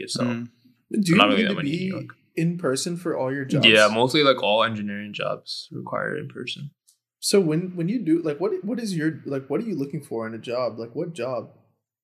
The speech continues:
Speaker 3: Job.
Speaker 1: Yeah, so, like, I'm applying, um, mainly to, like, simulation stuff or, like, aerodynamic design stuff. So, like, a lot of it,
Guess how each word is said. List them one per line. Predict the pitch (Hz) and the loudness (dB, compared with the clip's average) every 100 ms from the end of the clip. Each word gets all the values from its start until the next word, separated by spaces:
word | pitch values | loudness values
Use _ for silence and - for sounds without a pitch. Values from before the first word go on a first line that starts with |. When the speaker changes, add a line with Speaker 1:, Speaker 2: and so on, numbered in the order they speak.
| _ _ | _ _
Speaker 3:
Job. | - 117 104 | -2 4 8
Speaker 1:
Yeah, | 135 | 10
so, | 135 | 10
like, | 123 | 8
I'm | 123 151 | 6 2
applying, | 151 160 170 165 156 135 - - _ _ 127 | -2 -2 -2 -2 -2 -4 -6 -14 _ _ -2
um, | 113 107 104 98 120 - _ _ _ - | 2 2 0 -4 -10 -14 _ _ _ -8
mainly | 104 107 120 120 123 | 2 2 2 -2 -4
to, | 120 120 | -4 -2
like, | 107 98 - | 0 -2 -4
simulation | - 113 107 104 101 - 107 104 101 101 - | -6 -4 -2 0 0 0 -2 -6 -8 -10 -12
stuff | - 101 101 - - - - | 0 2 2 -4 -18 -20 -2
or, | 95 98 | 0 0
like, | 95 95 92 - 104 | 0 -2 -4 -4 2
aerodynamic | 101 101 98 101 98 | 4 4 2 -2 -6
design | 95 92 92 95 | -6 -4 -4 -6
stuff. | - 98 98 | -8 -6 -6
So, | - 101 | -4 -2
like, | 95 | 0
a | 98 | 4
lot | 113 | 6
of | 135 | 6
it, | 135 | 2